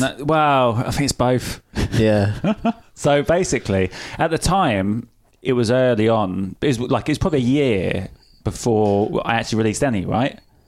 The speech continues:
Speaker 2: Yeah, yeah.
Speaker 1: So we didn't really know what it was back then so much.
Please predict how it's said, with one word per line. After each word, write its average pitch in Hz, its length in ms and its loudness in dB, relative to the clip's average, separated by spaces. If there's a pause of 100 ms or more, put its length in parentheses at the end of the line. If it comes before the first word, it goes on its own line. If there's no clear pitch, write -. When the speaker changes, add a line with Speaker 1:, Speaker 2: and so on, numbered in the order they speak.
(140)
Speaker 2:
Yeah, 98 400 2
yeah. 98 320 0 (600)
Speaker 1:
So 107 680 0 (460)
we 123 100 0
didn't 135 160 0
really 117 120 2
know 107 160 2
what 98 260 0
it - 100 0
was 107 260 0
back - 220 -4
then 90 160 -2
so 92 180 -2
much. - 360 -4